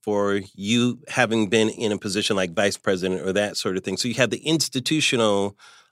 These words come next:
um, history that people already know. They don't have to be introduced to you. You're already there. You know, that's why vice presidents and incumbents, that kind of stuff, they have the biggest chance of winning. They don't need this big introduction. But their, their,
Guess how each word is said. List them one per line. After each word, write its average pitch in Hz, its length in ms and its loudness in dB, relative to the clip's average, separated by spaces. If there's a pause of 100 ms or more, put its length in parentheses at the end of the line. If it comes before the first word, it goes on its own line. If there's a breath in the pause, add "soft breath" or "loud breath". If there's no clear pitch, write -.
(100)
um, 95 640 0
history 101 720 0 (180)
that 117 180 2
people 139 240 4
already 127 360 4
know. 113 160 4
They 113 100 0
don't 131 100 4
have 139 120 4
to - 40 -20
be 131 100 4
introduced 110 420 -2
to 110 80 -2
you. 95 220 -2 (220)
You're 120 120 2
already 117 260 4
there. 92 320 0 (340 soft breath)
You 131 80 2
know, 117 120 4
that's 139 200 4
why 127 120 4
vice 120 240 0
presidents 113 460 0
and 104 80 2
incumbents, 101 500 -2
that 107 220 -2
kind 110 140 -4
of 92 60 -8
stuff, 95 300 -4
they - 80 -8
have 113 200 -2
the 104 60 -6
biggest 110 440 -2
chance 95 340 -2
of 87 60 -12
winning. 90 220 -2
They 95 120 -2
don't 107 220 0
need 107 200 -2
this 98 140 -6
big 98 180 -2
introduction. 110 600 -2 (520 loud breath)
But 120 240 2 (160)
their, 165 360 6 (220)
their, 175 460 2